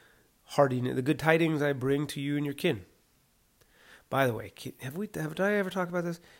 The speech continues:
Can you imagine how fucking insane it would have been to have a one-horse open sleigh? Like, what is better than that?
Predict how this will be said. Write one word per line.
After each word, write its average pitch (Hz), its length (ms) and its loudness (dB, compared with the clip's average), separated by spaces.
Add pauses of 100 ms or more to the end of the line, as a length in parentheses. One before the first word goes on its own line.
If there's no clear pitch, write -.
Can 143 160 -6
you 180 140 2
imagine 139 460 -2
how 113 260 -6 (1400)
fucking 113 500 -8 (520)
insane 123 760 -2
it - 100 -8
would 123 140 -6
have 120 80 -6
been 120 220 -4
to 117 60 -8
have 113 200 -4
a 110 40 -6
one-horse 110 1300 -4
open 139 360 -4
sleigh? 135 400 -2 (760)
Like, 127 120 -8
what 139 420 0
is 127 240 -6
better 110 340 -6
than 101 220 -14
that? 98 220 -18